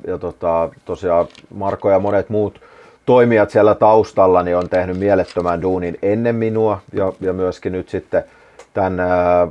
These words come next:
mun, ää, Nokia-pätkän jälkeen. Mutta kyllä mä niinku näen, et, et sen jengin identiteetin kannalta niin, ää, nimenomaan se junioripuolen,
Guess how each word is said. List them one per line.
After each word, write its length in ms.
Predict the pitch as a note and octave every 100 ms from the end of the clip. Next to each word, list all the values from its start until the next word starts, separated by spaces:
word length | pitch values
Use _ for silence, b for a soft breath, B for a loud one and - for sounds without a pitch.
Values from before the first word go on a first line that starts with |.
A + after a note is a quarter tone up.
| -
mun, 280 | G2+ F#2+ E2+ B B F#2+
ää, 220 | F#2 F2+
Nokia-pätkän 720 | F#2+ G#2+ F#2 F#2 F2+ - F#2+
jälkeen. 640 | G2+ F#2+ F2 - D#2 D#2 - b b -
Mutta 300 | G2 - F#2+
kyllä 240 | A2 A2
mä 140 | A2+
niinku 180 | A#2 A#2
näen, 280 | B2+ C#3+ B2
et, 200 | G2 - -
et 120 | F#2+ _ _ _ -
sen 360 | F#2 A#2+ A#2 - _ _
jengin 540 | G#2+ A#2+ A2+ G2 F2+ - -
identiteetin 800 | A2 A2 F#2 F2+ F2 E2 E2+
kannalta 600 | D#2 G#2 F2 D#2+ D2 D#2 - b b b b _
niin, 280 | F2+ E2+ D#2+
ää, 360 | E2+ E2+ E2 D#2+
nimenomaan 480 | G2+ G2 F#2 F2+ F2
se 100 | F2+
junioripuolen, 920 | F2+ F#2+ F2 D2+ D#2 F2 D#2+ D#2 C#2